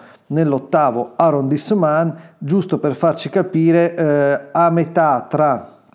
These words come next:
il, eh, celebre Arco di Trionfo e il Parc Monceau. Altro celebre salon, quindi salotto, quello di Madame Armande Cavalier, anche questo nell'ottavo arrondissement, però in Avenue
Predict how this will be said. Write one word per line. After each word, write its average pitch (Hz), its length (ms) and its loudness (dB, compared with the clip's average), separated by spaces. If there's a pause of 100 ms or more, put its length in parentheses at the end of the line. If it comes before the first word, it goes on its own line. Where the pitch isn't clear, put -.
(140)
il, 143 340 0
eh, 110 420 0
celebre 143 440 0
Arco 139 180 -4
di 147 140 -2
Trionfo 139 640 -2
e 135 240 -4
il 147 160 -4
Parc 120 460 -4
Monceau. 127 720 -4 (1300)
Altro 190 440 2
celebre 180 880 2
salon, 180 800 0
quindi 127 280 -6
salotto, 175 880 -2
quello 151 300 2
di 143 300 0
Madame 139 400 -2
Armande 135 380 -2
Cavalier, 202 760 0
anche 156 380 -2
questo 156 400 -2
nell'ottavo 120 460 -4
arrondissement, 143 720 -4
però 127 340 -2
in 156 460 -4
Avenue 147 580 -2